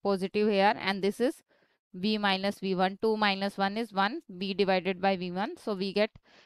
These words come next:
velocity of sound in air divided by velocity of observer when it moves towards the source is V one, and this is equals to three. So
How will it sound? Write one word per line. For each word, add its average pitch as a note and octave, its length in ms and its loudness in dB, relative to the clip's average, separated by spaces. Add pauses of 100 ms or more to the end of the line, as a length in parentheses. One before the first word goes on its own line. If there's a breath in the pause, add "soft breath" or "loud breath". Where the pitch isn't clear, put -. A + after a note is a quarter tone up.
(120)
velocity G3+ 420 2
of A3 140 0
sound G3+ 500 -4 (140)
in G3 200 -4
air F#3+ 240 4
divided G3+ 480 2
by G3+ 160 4
velocity G3 480 -2
of B3+ 240 -4 (180)
observer G3 500 2
when G3 260 0
it G#3+ 160 -6 (120)
moves G#3 420 -4
towards G3 380 4
the A3+ 140 4
source G#3 340 -2
is B3 220 0 (340 soft breath)
V F#3+ 180 0
one, G#3+ 300 0
and F#3+ 180 -2
this G#3 200 2
is G3+ 120 0
equals F#3+ 280 0
to G#3 180 -4
three. E3 300 -6 (560 soft breath)
So A#3 340 -2